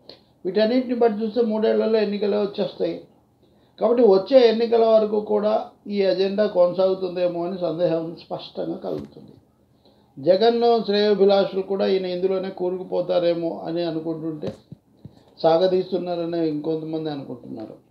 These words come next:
ఈ దశలో కొడాలి నాని ఇలా మాట్లాడడం అంటే, నేరుగా ముఖ్యమంత్రికే చెప్పాను చెప్తున్నారంటే,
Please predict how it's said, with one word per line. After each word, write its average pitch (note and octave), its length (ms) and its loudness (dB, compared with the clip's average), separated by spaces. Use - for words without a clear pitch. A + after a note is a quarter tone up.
ఈ G3+ 220 2
దశలో B3 340 8
కొడాలి G#3 460 2
నాని F#3+ 200 -6
ఇలా F3 200 2
మాట్లాడడం E3+ 640 -4
అంటే, C3 460 -6
నేరుగా F#3 420 8
ముఖ్యమంత్రికే F#3+ 840 0
చెప్పాను F3 680 0
చెప్తున్నారంటే, D#3 960 -6